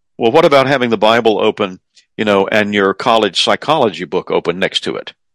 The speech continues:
What's interpreting what? Why do you need that book to understand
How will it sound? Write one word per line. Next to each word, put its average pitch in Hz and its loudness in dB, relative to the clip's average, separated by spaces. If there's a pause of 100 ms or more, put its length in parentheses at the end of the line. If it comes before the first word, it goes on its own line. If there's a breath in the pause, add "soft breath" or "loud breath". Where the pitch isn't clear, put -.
(140)
What's 139 0
interpreting 117 0
what? 98 -2
Why 107 2
do 139 0
you 135 0
need 127 -2
that 110 0
book 87 -6
to - -8
understand 90 -2